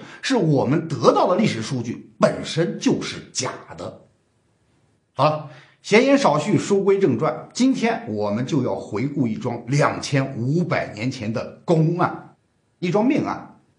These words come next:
有人被杀了，死者叫邵正卯，在今天看来几乎是一个无名之人，而疑犯呢，则是我们的至圣先师孔子。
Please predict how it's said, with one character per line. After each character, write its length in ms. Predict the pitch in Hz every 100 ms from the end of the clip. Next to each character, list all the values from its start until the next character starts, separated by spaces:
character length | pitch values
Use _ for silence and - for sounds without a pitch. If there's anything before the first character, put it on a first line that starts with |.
| _ _
有 200 | - 120
人 160 | 92 131
被 140 | 139
杀 360 | - - - 143
了， 180 | 160 - - _ _ - - -
死 260 | - 285
者 220 | 294 120
叫 320 | - 139 101 -
邵 480 | - 269 - - -
正 360 | 196 131 -
卯， 460 | 92 95 87 80 - _ _ _ _ _ _ -
在 80 |
今 140 | 185 269
天 140 | 285
看 140 | 277 151
来 100 | 156
几 140 | 226
乎 200 | 214 240
是 100 | 233
一 80 | 220
个 380 | 170 - - - -
无 300 | 147 233 330
名 240 | 120 165
之 140 | 160
人， 280 | 104 92 - - _ _ _ - _ _
而 120 | 226
疑 360 | 247 156 135 233
犯 300 | - 294 185
呢， 320 | 143 - - -
则 140 | 131
是 120 | 127 135
我 200 | 107 95
们 160 | 101
的 180 | 113 -
至 340 | - 277 -
圣 300 | - 151 101
先 280 | - 135 123
师 400 | 120 127 123 - _ _ _
孔 300 | - 92 156
子。 140 | 147